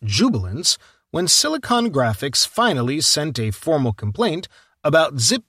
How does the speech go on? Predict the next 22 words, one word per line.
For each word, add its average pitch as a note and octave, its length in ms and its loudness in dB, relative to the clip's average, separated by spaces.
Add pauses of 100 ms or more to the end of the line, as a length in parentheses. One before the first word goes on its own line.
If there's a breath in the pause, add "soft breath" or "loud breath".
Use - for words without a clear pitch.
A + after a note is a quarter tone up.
(120)
two A3 280 -2
poaching C#3 540 -2
from G#2+ 180 -6
its C3 180 -4
ranks. - 540 -2 (1500)
In G#3+ 100 4
the A#3+ 140 4
early E4 260 4
months D#3+ 420 2
of A#2+ 120 0
nineteen C3 300 0
ninety-nine, G2+ 640 -4 (520)
Musk's F3+ 580 2
new F#3 200 2
company A2+ 440 -2
was F3+ 340 0
essentially C#3+ 600 -2
some A3 360 2
ideas D#3+ 680 -2
in B2+ 120 -2
Musk's B2 480 0
mind, C3+ 440 -8